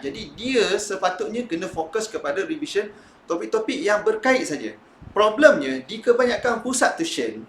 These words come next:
kebanyakan pusat tuition, tuan-tuan dan puan-puan, dia, kalau tingkatan tiga, dia hanya cikgu akan ajar silibus tingkatan tiga saja. Cikgu yang, yang berkait-kait tu, asas-asas tu, cikgu assume dah faham.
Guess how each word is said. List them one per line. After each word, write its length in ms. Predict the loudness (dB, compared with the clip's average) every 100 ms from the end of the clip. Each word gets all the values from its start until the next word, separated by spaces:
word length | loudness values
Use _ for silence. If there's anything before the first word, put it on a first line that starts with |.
| -4
kebanyakan 560 | 0 2 0 0 -6
pusat 320 | -6 -2 -2 -2
tuition, 240 | -4 -4
tuan-tuan 320 | -4 -4 -4
dan 60 | -4
puan-puan, 360 | -10 -4 -2 -2 -8 -20 _ -16
dia, 480 | 0 8 8 8 6
kalau 240 | 8 8
tingkatan 320 | 4 2 0 0
tiga, 240 | -4 -2
dia 160 | 0 2 2
hanya 320 | 2 0 0
cikgu 400 | 0 -2 0 0
akan 160 | 0 -2
ajar 160 | -4 -2
silibus 400 | -2 -2 -2 -2
tingkatan 320 | -2 -2 -4
tiga 240 | -6 0 2
saja. 480 | 4 2 2 2 -4 -18 -20 -16
Cikgu 640 | -4 0 4 6 6 6 4
yang, 240 | 2 2
yang 160 | 0 0
berkait-kait 560 | 2 4 6 6 4
tu, 160 | 2 0
asas-asas 640 | 0 2 2 4 4 2
tu, 80 | 0
cikgu 240 | -6 -2 -2
assume 240 | -2 -2
dah 160 | 0 2
faham. 320 | 0 0